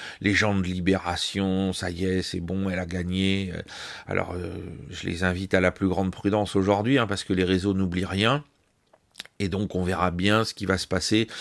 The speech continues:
en, en novembre prochain, parce que je pense que même si elle a été prudente, euh, la façon dont les Américains peuvent la percevoir et peuvent percevoir,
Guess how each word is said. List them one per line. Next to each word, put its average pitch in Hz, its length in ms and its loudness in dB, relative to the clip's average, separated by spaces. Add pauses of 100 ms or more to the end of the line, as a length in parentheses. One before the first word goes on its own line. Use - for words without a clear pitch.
(420)
en, 98 180 4
en 90 400 4
novembre 95 560 4
prochain, 107 560 2
parce - 260 -4
que 107 180 6
je 95 120 4
pense 139 540 6
que 117 300 4 (360)
même 117 400 6
si - 220 2
elle 104 140 8
a 104 40 8
été 95 280 6
prudente, 127 640 2 (480)
euh, 85 260 0
la 98 140 0
façon 107 400 2
dont 92 220 2
les 92 180 2
Américains 95 540 2
peuvent 90 240 2
la 92 100 2
percevoir 98 800 4
et 90 60 -2
peuvent - 240 -8
percevoir, 95 680 0